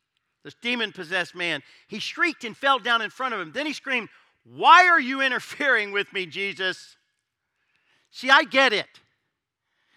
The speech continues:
You know what the devil got? He got that he was not the most powerful man in the room.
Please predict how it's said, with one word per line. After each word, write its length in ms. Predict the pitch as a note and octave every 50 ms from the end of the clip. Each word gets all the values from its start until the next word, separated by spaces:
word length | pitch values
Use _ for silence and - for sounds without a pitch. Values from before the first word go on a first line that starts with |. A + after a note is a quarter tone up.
| _ _ _ _
You 100 | - G3+
know 140 | C#4 E4 F4
what 140 | F4 E4 - _ -
the 100 | B3+ G#3+
devil 400 | C#3 - A3+ A3 A#3 A#3 B3 A#3
got? 540 | - - G#3 G3 G3 G3+ G#3 - _ - - _ _ _ _ _ _ _ _ _ _ _ _ _ _ _ _ _ _ _ _ _ _ _ _ _ _
He 220 | _ C#4 D#4+ D#4
got 360 | - D#4+ D4+ D4 C4 A3+ G#3+ - _ -
that 100 | G#3 D#3+
he 160 | E3 C#4+ D4
was 300 | C4 B3+ C4 A#3+ - -
not 320 | G3+ G#3 C4 C4+ C4+ - - _ _ -
the 80 | A#3
most 480 | G#3 G3+ G#3 A#3 A#3+ A#3 A#3 - - _ _ _
powerful 500 | - A3+ A3+ A3 A#3 A3+ - - A#3 G#3+
man 460 | G#3 G3 G#3+ A3 G#3+ G#3+ G3+ G3 - _ -
in 260 | A#3 A3+ G3+ F#3 F3+
the 80 | F#3 F#3
room. 360 | F3 G3 G3 E3+ C3+ - C3